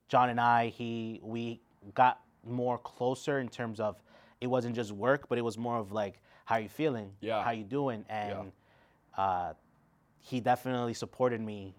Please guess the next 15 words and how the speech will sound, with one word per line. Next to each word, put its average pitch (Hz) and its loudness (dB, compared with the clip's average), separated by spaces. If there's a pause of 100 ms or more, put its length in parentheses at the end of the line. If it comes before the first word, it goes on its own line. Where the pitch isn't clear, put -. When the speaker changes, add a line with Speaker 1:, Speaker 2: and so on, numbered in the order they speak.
Speaker 1:
in 107 -6 (100)
Speaker 2:
Yeah. 90 -14
Speaker 1:
twenty 123 -6
twenty, 107 -6
'cause 101 -12
twenty 123 -6
twenty 143 -2
was 120 -2
a 107 -4
big 107 -6
year 117 -2 (540)
in 113 -10
terms 113 -6
of 104 -8
professional, 185 -2